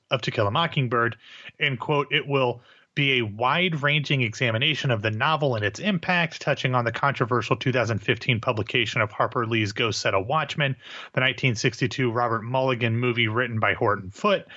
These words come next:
the play," this one, uh, by Aaron Sorkin, "and historian Joseph Crispino's book, Atticus Finch, the Biography. The film is set to be released in the fall on H B O, James. But what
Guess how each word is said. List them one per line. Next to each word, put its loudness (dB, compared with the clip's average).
the -2
play," 0
this -2
one, 0
uh, 2
by 2
Aaron 0
Sorkin, 0
"and 2
historian 2
Joseph 0
Crispino's 0
book, -2
Atticus 0
Finch, -2
the -14
Biography. 0
The -2
film 0
is -2
set 0
to -14
be 2
released 0
in 2
the 2
fall 0
on 2
H -4
B 0
O, 2
James. -4
But -2
what -2